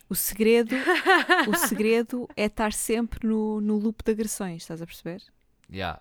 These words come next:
Speaker 3: tens de estar sempre na polémica. Se, se conseguires manter ali no, no círculo da polémica durante,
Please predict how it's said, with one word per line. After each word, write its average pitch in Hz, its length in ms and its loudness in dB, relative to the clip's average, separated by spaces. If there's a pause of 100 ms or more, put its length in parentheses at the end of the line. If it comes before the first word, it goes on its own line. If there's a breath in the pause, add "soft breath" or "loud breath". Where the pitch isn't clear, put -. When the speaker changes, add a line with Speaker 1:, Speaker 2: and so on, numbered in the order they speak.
(100)
Speaker 3:
tens 117 100 -8
de - 40 -12
estar 135 120 -4
sempre 143 240 -8
na 143 80 -2
polémica. 98 520 -4
Se, - 140 -14
se - 260 -16
conseguires 147 380 -8
manter 147 320 -6
ali 143 200 -6
no, 131 520 -8
no 127 120 -8
círculo 127 340 -10
da 123 120 -8
polémica 104 500 -8
durante, 110 340 -8